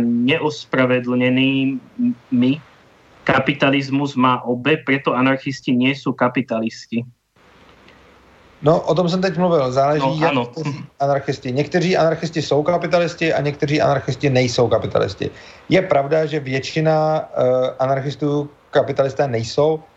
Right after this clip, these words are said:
Speaker 2: ale rozhodně na základě toho nelze říct, že anarchisti nejsou kapitalisti.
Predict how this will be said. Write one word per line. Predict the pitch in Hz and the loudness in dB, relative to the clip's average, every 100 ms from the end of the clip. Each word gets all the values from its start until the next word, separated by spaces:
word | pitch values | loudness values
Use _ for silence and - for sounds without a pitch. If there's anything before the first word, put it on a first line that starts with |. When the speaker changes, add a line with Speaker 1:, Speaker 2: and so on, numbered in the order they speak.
| _ _ | _ _
Speaker 2:
ale | 135 143 | 0 0
rozhodně | 139 151 156 | 0 -4 -2
na | 151 | -2
základě | 143 139 151 147 | -2 -2 -2 -2
toho | 147 143 | 0 0
nelze | 143 131 131 147 | 0 0 0 -2
říct, | 131 127 127 | -4 -6 -10
že | 120 139 131 131 131 - - | -4 0 2 2 0 -4 -6
anarchisti | 127 131 127 127 - 143 | -2 0 0 -6 -8 -6
nejsou | 127 117 117 139 | -2 -2 0 0
kapitalisti. | 131 123 120 117 113 - | 2 2 2 0 -4 -14